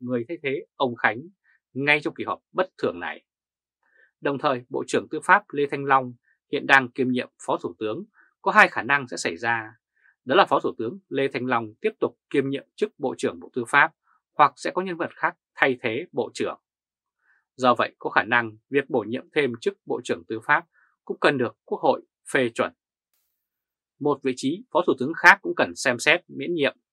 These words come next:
Đó là trường hợp ông Trần Lưu Quang. Sau khi ông Quang được Bộ Chính trị phân công giữ chức trưởng ban kinh tế trung ương, ông sẽ phải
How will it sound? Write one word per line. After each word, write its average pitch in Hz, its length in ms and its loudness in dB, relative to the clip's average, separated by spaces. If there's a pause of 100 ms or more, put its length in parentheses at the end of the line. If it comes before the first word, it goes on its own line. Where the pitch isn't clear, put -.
(540)
Đó 165 120 6
là 151 260 10
trường 131 160 2
hợp 131 200 4
ông 160 320 2
Trần 110 220 2
Lưu 131 160 0
Quang. 127 480 6 (440)
Sau 185 200 4
khi 185 120 2
ông 175 140 4
Quang 160 280 10 (120)
được - 100 -12
Bộ 110 140 -8
Chính 147 140 -8
trị 135 220 -4 (160)
phân 139 200 2
công 127 260 0
giữ - 140 -8
chức - 180 -4 (100)
trưởng 135 240 2
ban 123 260 0
kinh 120 180 -10
tế 110 120 -4
trung 127 180 -2
ương, 110 280 -2 (600)
ông 135 220 4
sẽ - 160 -6
phải 110 220 2